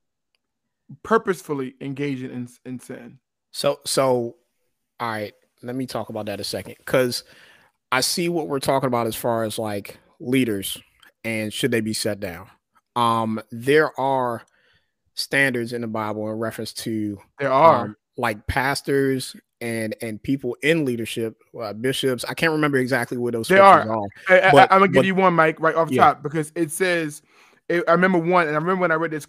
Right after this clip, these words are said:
Speaker 1: read this vividly, 'cause it was, like, if Paul wrote it, it was for a reason.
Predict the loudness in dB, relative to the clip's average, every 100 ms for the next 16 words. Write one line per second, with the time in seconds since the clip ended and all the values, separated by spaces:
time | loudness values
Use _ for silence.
0 | -18 -14 0 0 0 -8 -16 _ -8 0
1 | 0 0 -6 -6 -6 -8 -10 -14 -16 _
2 | -14 -12 4 6 6 4 0 -4 -8 -10
3 | -6 -6 -4 -6 -8 -16